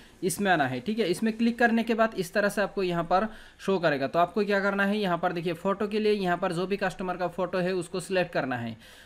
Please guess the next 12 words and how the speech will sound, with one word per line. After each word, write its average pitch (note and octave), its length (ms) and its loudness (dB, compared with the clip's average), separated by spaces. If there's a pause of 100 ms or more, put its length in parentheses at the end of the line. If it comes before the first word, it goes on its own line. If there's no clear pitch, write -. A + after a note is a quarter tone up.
(140)
तो F3+ 80 0
यहाँ F3 220 2
पर F#3+ 140 0
सपोज F#3 360 -4
मैंने F3+ 280 0
एक D#3 220 -4
फ़ोटो E3 340 -2
यहाँ D3+ 220 0
पर D#3+ 180 0
मैंने D#3+ 260 -2
इसी D3 260 -6
को E3+ 240 -2